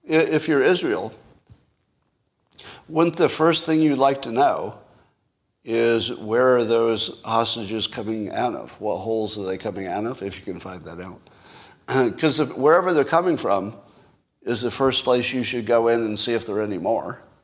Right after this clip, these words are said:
And, you know, or at least capture the people who were involved with releasing the first fifty.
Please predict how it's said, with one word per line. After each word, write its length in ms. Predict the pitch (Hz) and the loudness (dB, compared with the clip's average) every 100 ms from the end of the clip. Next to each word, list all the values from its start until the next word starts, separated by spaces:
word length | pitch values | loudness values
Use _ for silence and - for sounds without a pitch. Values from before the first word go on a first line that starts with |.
| _ _ _ _ _ _ _ _ _ _ | _ _ _ _ _ _ _ _ _ _
And, 520 | 98 101 101 95 98 - - _ _ _ | -6 -4 -4 -6 -8 -12 -18 _ _ _
you 80 | 110 | -6
know, 80 | 101 | -4
or 220 | - 110 | 0 0
at 100 | 92 | 2
least 300 | 123 120 - | 0 -2 -4
capture 420 | 139 120 - 113 | 0 0 0 -4
the 100 | 107 | -6
people 400 | 104 120 113 107 | -6 -6 -4 -4
who 60 | 98 | -4
were 160 | 104 98 | -6 -4
involved 480 | 95 98 98 - | 0 0 0 -4
with 300 | 101 92 - _ _ | -6 -6 -8 _ _
releasing 520 | 107 95 107 110 98 92 | -10 -6 -4 -4 -8 -12
the 60 | |
first 400 | - 107 101 - | -8 -6 -6 -8
fifty. 480 | - 107 - 151 | -8 -8 -6 -10